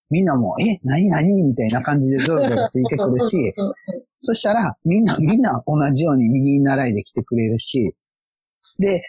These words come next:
Speaker 1: き-、来てくれたら褒めてくれるし、嬉しいし、「じゃあ次もやりますから」、みたいな感じで、なんか、うん、そんな感じで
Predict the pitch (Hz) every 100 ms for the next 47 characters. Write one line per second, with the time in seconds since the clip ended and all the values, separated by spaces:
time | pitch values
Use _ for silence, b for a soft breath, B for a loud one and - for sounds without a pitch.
0 | - - - _ - 160 160 175 147 147
1 | 165 160 131 110 117 127 123 120 - 117
2 | 123 123 113 - 110 107 170 139 - 180
3 | 151 117 127 139 147 - - 131 104 101
4 | 98 92 - 92 95 107 123 - - _
5 | _ - 107 120 107 110 87 - B B
6 | _ 117 104 90 _ - 208 208 202 190
7 | 185 196 214 110